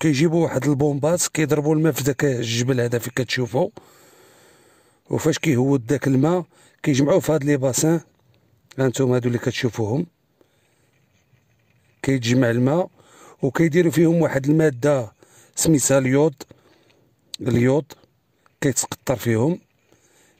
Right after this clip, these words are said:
باش فاش كيتبخر الماء كتبقى الملحه في التالي. عليها كنسميوها الملحه باليود، يعني راه الملحه بوحديتها واليود بوحديتو.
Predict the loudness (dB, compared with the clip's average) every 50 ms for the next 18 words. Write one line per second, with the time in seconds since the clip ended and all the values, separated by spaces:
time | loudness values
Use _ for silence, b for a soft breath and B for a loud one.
0 | b b b -6 0 0 0 2 2 0 0 0 2 0 0 0 -2 -4 -2 -2
1 | 0 0 0 0 0 2 2 0 0 -2 -4 -4 -2 -2 -2 -2 -4 -2 -2 0
2 | 0 0 -2 -2 -2 -2 -4 -4 -4 -2 0 0 0 0 0 -2 -2 -4 _ B
3 | B B B B B B B B B B B B 0 0 2 2 4 4 4 4
4 | 4 2 2 2 2 2 2 4 4 4 4 4 4 4 4 2 2 0 -4 -6
5 | -8 -6 -2 0 2 2 2 2 2 0 0 -2 -2 -2 -2 0 2 2 2 2
6 | 2 0 -4 -8 -20 _ _ B B B B B B B B B B B -2 0
7 | 2 2 2 2 2 0 0 0 -2 -2 -2 -4 -4 -2 -2 -2 -2 0 -2 0
8 | 0 0 0 2 0 0 0 -4 B B B B B B B B B B B -2
9 | 0 0 2 2 4 4 4 2 2 -2 -8 _ -10 -8 -8 -2 0 0 0 2
10 | 2 2 2 2 2 -2 -4 -4